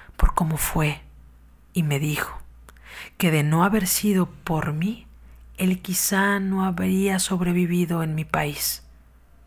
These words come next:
y que estará eternamente agradecido por lo que hice, y que lo perdonara por no haberme amado como yo lo amé a él,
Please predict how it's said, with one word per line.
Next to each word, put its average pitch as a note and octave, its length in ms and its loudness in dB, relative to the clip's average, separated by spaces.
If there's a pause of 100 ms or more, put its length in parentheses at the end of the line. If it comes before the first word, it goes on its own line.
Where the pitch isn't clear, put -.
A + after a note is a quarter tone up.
(920)
y F#3 80 -6
que - 120 0
estará D3 480 4
eternamente E3+ 840 2
agradecido D3+ 680 0
por D3+ 200 0
lo D3 180 -2
que D3 280 -2
hice, F#3 520 0 (680)
y - 100 -4
que A#3 140 0
lo G#3+ 140 4
perdonara B3 680 2
por A3+ 160 0
no A#3+ 100 0
haberme A#3 320 2
amado G#3 460 2
como E3+ 260 0
yo E3 180 0
lo D#3+ 120 2
amé D3+ 240 0
a C#3+ 260 -2
él, C#3 60 -10